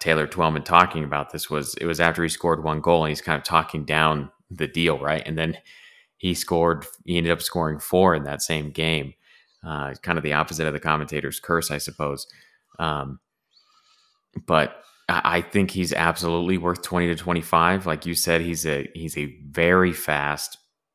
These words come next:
uh, winger that, who can now finish. Uh, he's, he can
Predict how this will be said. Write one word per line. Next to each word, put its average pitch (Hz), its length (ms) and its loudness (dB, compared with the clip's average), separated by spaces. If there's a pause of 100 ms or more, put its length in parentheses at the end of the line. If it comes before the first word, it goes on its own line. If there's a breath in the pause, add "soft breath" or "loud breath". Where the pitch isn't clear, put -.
(140)
uh, 71 480 -4 (100)
winger 80 420 0
that, 73 200 -4
who 90 160 -6
can 78 180 -4
now 78 180 2
finish. 82 500 0 (500 soft breath)
Uh, 76 220 -2
he's, 78 280 -6
he 80 200 -6
can 78 220 -8